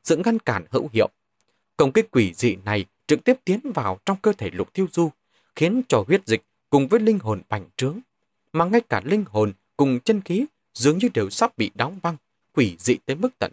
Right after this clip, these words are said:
cùng. Đối với loại lực lượng này, Lục Tiêu Du đã nếm thử qua khi huyền doanh thúc giục huyền vũ nộ.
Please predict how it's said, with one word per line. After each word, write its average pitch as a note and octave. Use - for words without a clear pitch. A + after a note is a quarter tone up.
cùng. F2+
Đối C3
với E3+
loại G2
lực G2+
lượng G2
này, G2
Lục D#3
Tiêu A#3
Du G#3
đã A#2+
nếm C3+
thử F#2+
qua D3+
khi G3+
huyền G#2+
doanh G2
thúc G#3+
giục A2
huyền G#2+
vũ B2
nộ. G2+